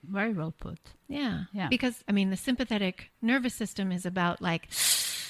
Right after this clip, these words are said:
Speaker 2: "Oh, so sexy," and I'm kind of tense and, "Oh." And then the parasympathetic nervous system, the nervous system that I commonly associate with Tantra, is about deepening into relaxation.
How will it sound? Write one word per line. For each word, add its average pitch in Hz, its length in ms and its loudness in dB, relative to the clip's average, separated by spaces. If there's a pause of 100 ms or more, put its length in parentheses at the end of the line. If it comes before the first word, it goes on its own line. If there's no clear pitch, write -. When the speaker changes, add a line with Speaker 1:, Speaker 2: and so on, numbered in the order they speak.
(280)
Speaker 2:
"Oh, 226 460 6
so 254 280 -2
sexy," 208 640 4
and 190 100 6
I'm 202 260 8
kind 247 240 6
of 208 120 0
tense 226 460 6
and, 180 240 6
"Oh." 208 440 2 (400)
And 226 160 6
then 220 220 6
the 185 320 0
parasympathetic 185 1000 0 (100)
nervous 175 220 -2
system, 175 300 -4
the 185 80 0
nervous 180 320 0
system 196 460 -6 (300)
that 196 140 -6
I 180 380 2
commonly 196 480 0
associate 165 540 -4
with 180 160 -8
Tantra, - 480 -2 (460)
is 190 160 0
about 175 540 0
deepening 180 720 -2
into - 300 -6
relaxation. 180 960 -2